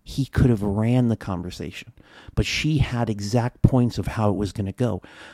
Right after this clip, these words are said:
"I need to speak to H R. This is not okay. There's no sweeping it under the rug." That was the essence of it.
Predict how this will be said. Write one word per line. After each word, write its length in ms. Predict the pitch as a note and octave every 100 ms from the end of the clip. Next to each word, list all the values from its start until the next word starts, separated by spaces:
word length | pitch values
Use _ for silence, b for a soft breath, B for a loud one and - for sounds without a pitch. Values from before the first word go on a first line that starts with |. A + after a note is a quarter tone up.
| B
"I 100 | A2
need 180 | A2 G#2+
to 40 | G2
speak 280 | - G#2+ -
to 80 |
H 220 | G2+ - B2
R. 240 | G2+ F#2 B B
This 200 | A2 -
is 120 | G#2
not 180 | G#2+ G2+
okay. 400 | G2+ - A2 F#2+ B B
There's 140 | G#2
no 80 | A#2
sweeping 340 | A2 A#2+ A2 G2+
it 60 | G#2+
under 100 | G#2+
the 160 | G#2
rug." 300 | A2+ G#2 F2+ - B B -
That 220 | A2+ A#2
was 140 | G#2+
the 100 | - -
essence 520 | A2 - A2 G2 - -
of 200 | G#2 G2+
it. 160 | D#2